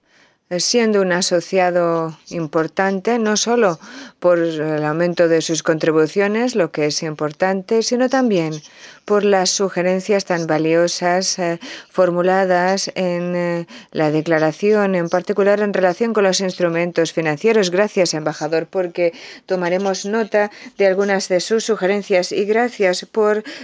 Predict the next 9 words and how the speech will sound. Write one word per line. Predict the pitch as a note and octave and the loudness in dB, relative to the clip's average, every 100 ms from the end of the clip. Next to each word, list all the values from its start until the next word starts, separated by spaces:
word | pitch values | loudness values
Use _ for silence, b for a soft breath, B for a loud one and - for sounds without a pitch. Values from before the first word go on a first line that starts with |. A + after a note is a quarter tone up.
| - | -2
el | F#3+ | 0
importante | F#3 F#3 F#3+ G3 G3+ G#3 | 0 0 0 2 0 0
apoyo | F#3+ G#3+ G#3 F#3 | 0 2 2 0
financiero | F3+ G3+ G3 F#3+ - F3 F3+ | 0 -2 -2 -2 0 2 2
que | F#3 F#3+ | 0 0
le | F3 | 2
da | D#3+ D#3 | 0 -2
al | - D#3 | -4 -4
acnur. | C#3+ D3 C#3+ C3+ C#3 C3 | -4 -4 -6 -4 -4 -6